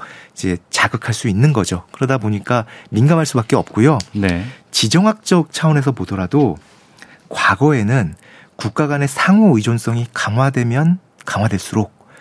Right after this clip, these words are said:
Speaker 1: 어, 국가 간의 평화 정착에 기여한다라고 보는 시각이 강했어요.
Speaker 2: 네.
Speaker 1: 근데 최근 이, 삼 년 동안에 특히 러시아의 우크라이나 침공 이후에는 이 상호 의존성이 오히려 위협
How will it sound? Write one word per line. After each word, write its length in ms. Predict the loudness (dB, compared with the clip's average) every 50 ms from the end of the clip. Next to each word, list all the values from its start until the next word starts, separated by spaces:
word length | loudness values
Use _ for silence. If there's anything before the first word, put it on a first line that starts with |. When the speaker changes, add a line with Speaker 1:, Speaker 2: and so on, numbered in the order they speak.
| -20 -20 -20 -20 -20 -12 -8
Speaker 1:
어, 260 | -6 -4 -4 -6 -8 -10 -16 -12
국가 320 | -10 -8 -6 -4 -2 -2 -2
간의 220 | -2 -2 -2 -2 -4
평화 260 | -2 -2 0 0 2
정착에 360 | 2 2 0 0 -2 -4 -4 -6
기여한다라고 680 | -4 -2 2 2 2 4 2 2 2 0 0 0 -2
보는 240 | -4 -6 -6 -6 -6
시각이 340 | -6 -4 -4 -4 -4 -4 -4 -6
강했어요. 640 | -8 -6 -2 0 0 -2 -2 -4 -10 -14 -16 -18 -20 _ _ _ _ _ -6
Speaker 2:
네. 500 | -2 0 0 0 0 -2 -4 -6 -8 -10 -12 -14 -18 _
Speaker 1:
근데 280 | -4 0 2 2 2 2
최근 480 | 0 -2 -2 -2 2 4 4 4 4 2
이, 100 | 0 -4
삼 220 | -2 0 2 2 4
년 120 | 2 2
동안에 360 | 0 -2 -4 -4 -4 -4 -6 -10
특히 300 | -12 -14 -6 -4 -2 -2
러시아의 460 | 0 0 -2 -2 -2 0 0 0 0
우크라이나 340 | -2 -4 -6 -6 -6 -4 -4
침공 340 | -4 -4 -4 -2 0 0 0
이후에는 640 | -2 -2 -2 0 0 2 2 2 2 2 0 -2 -4 -10 -18 -20 -20 -20 -20 -20 -20 -8 -4
이 100 | -4 -4
상호 500 | -2 -2 -2 0 2 4 6 6 6 4
의존성이 640 | 2 0 -2 -2 -2 -2 -2 0 0 0 0 -2 -4 -10 -18 -20 -20 -20 -10 _
오히려 380 | 0 2 4 4 4 4 2 0 -2 _ -4
위협 500 | -2 0 0 0 0 0 0 0 -2